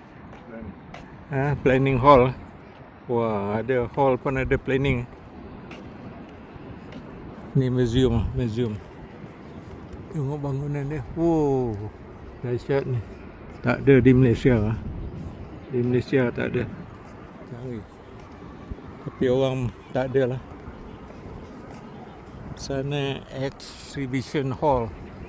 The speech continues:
Speaker 2: Exhibition hall, ah. Oh,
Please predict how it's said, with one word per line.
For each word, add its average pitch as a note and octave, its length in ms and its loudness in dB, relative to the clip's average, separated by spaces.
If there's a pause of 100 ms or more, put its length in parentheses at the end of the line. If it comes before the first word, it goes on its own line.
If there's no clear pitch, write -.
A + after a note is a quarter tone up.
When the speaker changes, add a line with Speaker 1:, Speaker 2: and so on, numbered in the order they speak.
(140)
Speaker 2:
Exhibition B2 720 -2
hall, A#2 400 0
ah. - 20 -14 (3250)
Oh, A#2+ 320 0